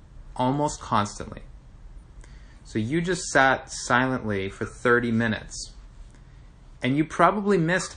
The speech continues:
about half of it through inattention, at least. There was a moment after moment where you were thinking about the past w-, or worrying about the future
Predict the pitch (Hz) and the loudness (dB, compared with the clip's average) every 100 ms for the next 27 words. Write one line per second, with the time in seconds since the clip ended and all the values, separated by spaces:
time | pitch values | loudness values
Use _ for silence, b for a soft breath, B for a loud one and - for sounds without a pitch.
0 | - - - - - 143 165 127 95 98 | 2 4 4 2 2 2 2 -2 -6 -6
1 | - 107 110 107 120 120 - - 107 - | -4 -2 -2 -4 -6 -8 -8 -14 -16 -20
2 | - - - - 101 117 135 - - - | -20 -20 -16 -8 -4 -2 -4 -8 -16 -20
3 | - - - - - - - - - - | -20 -20 -20 -20 -20 -20 -20 -20 -20 -20
4 | - - 113 110 110 110 113 117 131 147 | -20 -6 -2 0 0 0 2 2 0 0
5 | 165 - - - - - - - 107 - | -4 -8 -20 -20 -20 -20 -14 -6 -4 -2
6 | 135 139 139 123 95 - - b b - | -2 0 0 0 -2 -6 -16 b b -6
7 | 104 101 110 110 107 107 107 104 104 104 | -4 -2 0 -2 0 0 2 2 0 -4
8 | - - - - - - - - - - | -14 -20 -20 -20 -20 -20 -20 -20 -20 -20
9 | - - - 127 131 147 151 147 151 - | -20 -20 -6 -2 0 0 0 2 2 -2
10 | - 113 104 - - - - - - - | 0 4 4 0 -10 -18 -18 -18 -16 -20
11 | - - - - - - - 104 92 - | -20 -20 -20 -20 -20 -20 -14 -10 -10 -4
12 | 110 104 104 117 131 131 127 117 - 104 | 0 0 2 2 2 0 2 2 0 -6
13 | 117 110 107 101 | -6 -4 -6 -8